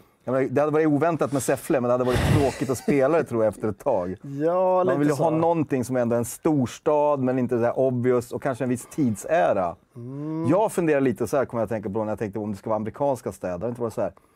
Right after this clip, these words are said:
Speaker 1: Boston.
Speaker 2: Ja.
Speaker 1: Du vet, så här, men för att de är ju så här, den stora, the Irish mob. Boston, så här sjuttiotal eller något. Mycket skinnjackor och
Speaker 2: Problemet med, med Boston tror jag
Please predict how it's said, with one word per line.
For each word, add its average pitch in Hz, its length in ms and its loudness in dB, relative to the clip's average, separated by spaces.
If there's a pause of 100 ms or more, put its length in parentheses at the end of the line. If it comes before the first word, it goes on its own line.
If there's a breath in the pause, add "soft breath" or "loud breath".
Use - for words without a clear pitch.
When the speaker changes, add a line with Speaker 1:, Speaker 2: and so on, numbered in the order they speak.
(200 soft breath)
Speaker 1:
Boston. 95 920 -8 (960 soft breath)
Speaker 2:
Ja. 143 400 -8
Speaker 1:
Du 156 60 0
vet, 170 160 2
så 160 80 2
här, 175 80 4
men 185 160 2
för 175 120 0
att 170 120 -2
de 160 320 0
är 160 40 4
ju 156 80 2
så 151 100 0
här, 135 80 4
den 135 180 0
stora, 131 320 2
the 143 300 2
Irish 127 280 2
mob. 98 480 0 (640)
Boston, 135 400 -2
så 123 80 -6
här 117 40 -4
sjuttiotal 143 680 0
eller 113 80 2
något. 92 220 -4
Mycket 117 260 -6
skinnjackor 104 960 -2
och 92 60 -4
Speaker 2:
Problemet 240 440 0
med, 208 200 2
med 190 180 0
Boston 202 500 0
tror 151 160 2
jag 143 240 4